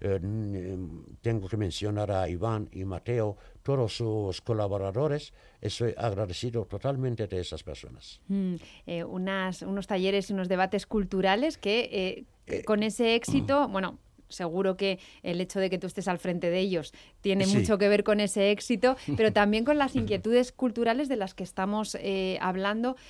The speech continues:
Speaker 2: eh, que tienen, eh, pues, co-, como cualquier ser humano, las personas que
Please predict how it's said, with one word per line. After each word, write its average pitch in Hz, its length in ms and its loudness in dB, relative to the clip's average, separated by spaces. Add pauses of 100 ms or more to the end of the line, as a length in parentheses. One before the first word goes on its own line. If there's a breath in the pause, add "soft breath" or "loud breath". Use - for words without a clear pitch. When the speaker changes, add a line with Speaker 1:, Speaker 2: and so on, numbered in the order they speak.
(220 loud breath)
Speaker 2:
eh, 170 580 0
que 170 140 -6
tienen, 240 500 -2
eh, 156 540 -8
pues, - 180 -20
co-, 156 160 -12
como 170 180 -4
cualquier 170 300 -2
ser 196 220 -4
humano, 196 420 0
las 175 160 -6
personas 180 320 -6
que 190 240 -6